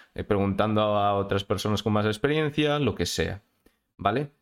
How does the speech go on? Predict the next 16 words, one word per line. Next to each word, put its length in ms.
¿Y 200
exactamente 560
qué 140
significa 1080
que 340
el 160
obstáculo 920
sea 580
el 300
camino? 480
Porque 240
seguramente 440
te 80
estarás 340
preguntando 440
esto. 300